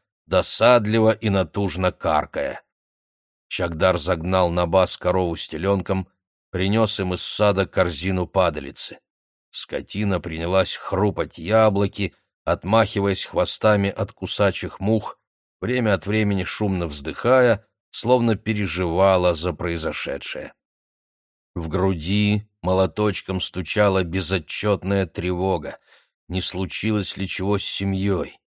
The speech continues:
Вдруг напали на них в дороге, а им и отбиваться нечем, кроме кнута.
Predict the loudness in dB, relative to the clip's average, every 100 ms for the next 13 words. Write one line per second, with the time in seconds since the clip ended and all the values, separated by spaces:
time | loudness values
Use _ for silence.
0 | _ _ _ -4 0 0 0 0 4 4
1 | 4 2 2 2 0 -2 0 2 2 2
2 | 0 -8 _ _ _ 0 4 6 6 4
3 | 4 4 6 6 4 -2 0 0 -2 -6
4 | -2 0 0 0 -2 -4 0 0 0